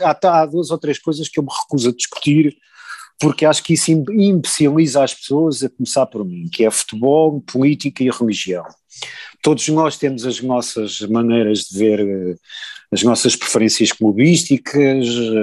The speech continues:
a religião, eh, e a política, a nossa ideologia. E quando nós, eh, e nomeadamente quando eu me reúno com o pessoal da seita e outros amigos,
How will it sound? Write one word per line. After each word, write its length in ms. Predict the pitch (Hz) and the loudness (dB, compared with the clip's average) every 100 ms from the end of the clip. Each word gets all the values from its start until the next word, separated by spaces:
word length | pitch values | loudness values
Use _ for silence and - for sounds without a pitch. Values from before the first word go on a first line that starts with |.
| 107 104 101 98 | 0 0 -2 -6
a 140 | 98 107 | -6 -2
religião, 1000 | 104 - 113 120 156 170 165 147 147 127 | -2 0 2 4 4 2 0 -2 -4 -4
eh, 340 | 117 110 110 | -6 -6 -6
e 100 | 113 | -6
a 40 | 104 | -6
política, 640 | - 104 123 143 135 120 | -10 0 0 2 -2 -2
a 20 | 120 | -2
nossa 280 | 120 - | -2 -6
ideologia. 720 | 113 113 117 113 135 139 151 151 - - - - - - - - | -6 -6 -4 -4 0 2 2 0 -8 -14 -12 -12 -14 -16 -16 0
E 100 | 156 | 0
quando 300 | 151 180 175 | 2 0 2
nós, 480 | 175 170 165 - - | 2 4 2 -2 0
eh, 180 | 180 175 | 0 2
e 200 | 170 156 151 | 0 0 2
nomeadamente 760 | 170 170 170 151 131 117 - 120 | 2 2 2 0 0 -2 -4 -4
quando 320 | 151 139 131 | -2 0 2
eu 120 | 139 | 0
me 160 | 139 131 | 0 -2
reúno 520 | - 131 139 131 113 | -2 0 0 0 -4
com 120 | - 107 | -6 -12
o 40 | |
pessoal 280 | - 117 120 | -4 -2 0
da 100 | 190 | -2
seita 680 | - 131 127 143 143 104 | -2 0 0 0 -4 -12
e 260 | 95 90 98 | -10 -8 -4
outros 240 | 113 - | -4 -2
amigos, 600 | 131 110 110 131 113 - | 0 2 2 2 0 -8